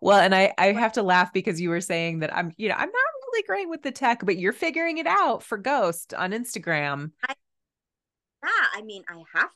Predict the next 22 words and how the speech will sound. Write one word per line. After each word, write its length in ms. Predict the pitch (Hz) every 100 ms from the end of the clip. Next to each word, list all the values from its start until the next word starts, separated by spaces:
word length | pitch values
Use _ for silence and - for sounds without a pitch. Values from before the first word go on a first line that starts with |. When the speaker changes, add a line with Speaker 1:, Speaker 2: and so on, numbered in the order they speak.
| -
Speaker 2:
to. 200 | 170 139 170
Like, 200 | 165 - _ _ _ _
he 340 | - - 233 233
knows 840 | 220 190 208 277 196 170 170 -
that 160 | 175 151
he 280 | 170 190 180
has 800 | 175 170 170 165 160 180 - - _ _ _ _ -
this, 320 | 190 175 -
like, 340 | 165 151 - - -
fan 640 | - - 175 190 330 339
club 380 | - 160 139 131 -
of, 300 | 165 165 170 - -
of 200 | 170 165 -
people 580 | 202 208 190 165 165 156
that 300 | 156 151 -
have 260 | - 180 165
contributed, 960 | - 170 - 180 190 180 165 160 156 165 _ _ - _
whether 340 | - 165 165 160
financially 680 | - 160 170 170 175 170 160
or 160 | 147
energetically 1160 | 160 160 156 180 170 170 175 165 160 160 165 160 -
or, 460 | 160 151 151 151